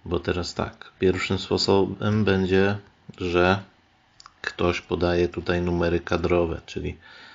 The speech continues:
czyli na liczbach, e, wyszukaj pionowo na liczbach. A drugi przykład zrobimy na imionach i nazwiskach, czyli ktoś tutaj poda po prostu jakieś tam, e,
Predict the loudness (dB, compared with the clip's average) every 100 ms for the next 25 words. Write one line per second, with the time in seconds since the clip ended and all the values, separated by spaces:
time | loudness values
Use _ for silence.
0 | -20 _ _ -6 -2 0 2 2 4 4
1 | 2 -2 -4 -10 -18 -20 -20 _ -14 -8
2 | -6 -4 -4 -2 -4 -2 -4 -2 -2 0
3 | 0 -2 -2 -8 -12 -14 -20 _ -20 -20
4 | _ _ -8 -6 -2 2 2 2 -4 -6
5 | -2 -2 -2 -4 -8 -4 -4 0 2 4
6 | 2 0 -12 _ _ _ _ _ _ _
7 | -10 -8 -4 -4 -2 -4 -6 _ _ -6
8 | -4 -2 -2 -2 -4 -6 -12 -8 -6 -2
9 | -4 0 0 0 -4 -12 -12 -10 -8 -10
10 | -14 -20 -20 -20 -16 -8 0 2 2 -4
11 | -8 _ -4 -4 0 0 0 -4 -4 0
12 | 0 -2 -6 -10 -4 -4 -4 -6 -4 -4
13 | -6 -12 -6 -6 -6 -10 -12 -10 -10 -8
14 | -10 -12 -14